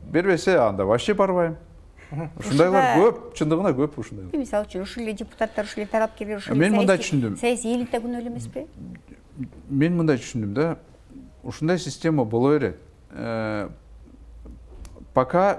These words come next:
Speaker 1: биз экономиканы көтөрмөйүнчө ушундай боло берет. Бизде ар бир жа-, жаран кичине мындай орто жаш-, жашаганда, орто деңгээлде жашаганда, анда да бул, э, кетиши мүмкүн бул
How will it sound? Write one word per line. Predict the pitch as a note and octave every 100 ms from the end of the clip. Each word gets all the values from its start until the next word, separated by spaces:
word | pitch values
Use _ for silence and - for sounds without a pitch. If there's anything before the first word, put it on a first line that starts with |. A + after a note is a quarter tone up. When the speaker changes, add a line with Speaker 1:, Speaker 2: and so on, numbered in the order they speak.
| C3
Speaker 1:
биз | C3 D#3+ - - - -
экономиканы | - A#2+ C3 C#3 C#3 B2 B2+ B2 A#2 G2+ - _ _ _ - - -
көтөрмөйүнчө | A#2 A#2+ A#2+ B2 A#2+ D#3+ E3 - - -
ушундай | - G#2+
боло | G2 F#2+
берет. | F2+ D#2+ - - - - -
Бизде | A#2+ C3+ C3+ C#3
ар | - C3 D3+
бир | C#3+ C3+
жа-, | C3 C3 A2+ A#2
жаран | A#2+ B2+ A#2+ F#2+ - - A2 -
кичине | G#2+ G#2+ C3 C3
мындай | A#2 A2+ A#2
орто | G2+ F2+ A2+ C3 C3+ - C3+ C3+ C3 B2+ A#2 G2
жаш-, | A2+ A2+ - A2+
жашаганда, | B2 A#2 B2+ B2+ C3+ G#3+ A#3 - - - -
орто | A2+ B2 - C#3
деңгээлде | B2+ B2+ A#2+ A#2
жашаганда, | A#2+ - D3+ F3 A3+ - - - - -
анда | G#2 A2+ D#3+
да | A2+ F#2+
бул, | F#2 B2+ C#3+ -
э, | - G2 F#2 F2+ F2 F2 F#2+ F2 F#2+
кетиши | G#2+ - B2
мүмкүн | A#2 E3+ C3+
бул | G2